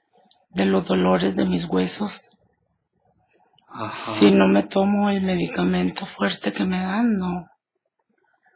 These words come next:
Speaker 1: no consigo movimiento.
Speaker 2: Ujú.
Speaker 1: Eh, fui diagnosticada con osteoartritis en la parte baja de mi espalda.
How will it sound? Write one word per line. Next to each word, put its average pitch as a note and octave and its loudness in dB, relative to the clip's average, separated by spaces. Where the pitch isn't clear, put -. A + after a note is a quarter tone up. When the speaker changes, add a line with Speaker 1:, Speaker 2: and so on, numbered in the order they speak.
Speaker 1:
no G3 0
consigo F#3+ -2
movimiento. F3+ -4
Speaker 2:
Ujú. A#2 -8
Speaker 1:
Eh, F#3 -2
fui - 0
diagnosticada G3 0
con F3+ -2
osteoartritis F#3+ -2
en F3+ -2
la F3 -6
parte F#3 -4
baja G3 -2
de G3 -2
mi F3 -6
espalda. G3 -4